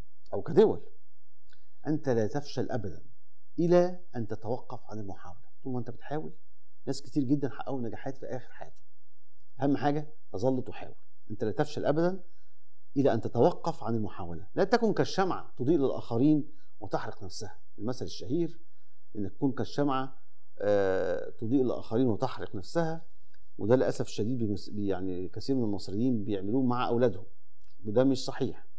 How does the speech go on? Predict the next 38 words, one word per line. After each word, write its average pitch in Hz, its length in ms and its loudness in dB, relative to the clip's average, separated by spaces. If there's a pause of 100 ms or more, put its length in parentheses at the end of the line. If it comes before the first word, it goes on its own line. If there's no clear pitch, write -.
(1040)
يعني 87 300 -2
ربي 110 200 4
أولادك 110 240 4
جيدًا، 139 520 2
ولكن 117 500 2
لا 104 100 4
تنسى 120 360 0
أن 98 220 0
تعيش 98 340 -2
حياتك، 104 380 -2 (580)
آه، 85 100 0
بشكل 104 400 -2
جيد. 85 200 -2 (320)
دي 92 60 -2
نصيحة 98 300 -2
بشكل 104 260 -4
عام 95 200 -2
يعني. 107 160 -2 (580)
"لا 185 220 8
أنتظر 170 800 2
من 117 120 0
الجندي 123 440 2
أن 110 120 0
يفكر." - 400 -2 (240)
هو 95 40 -4
ما 95 100 -2
ينفعش 98 300 -2
العسكري 117 300 -2
يفكر، - 360 -2 (500)
احنا - 80 -4
داخلين 120 240 -2
حرب، 98 260 -2 (220)
ما - 60 -2
تقوليش 113 240 -2
بقى 117 160 0
إيه 101 180 0
الأهداف 98 420 -2
منها، 107 300 0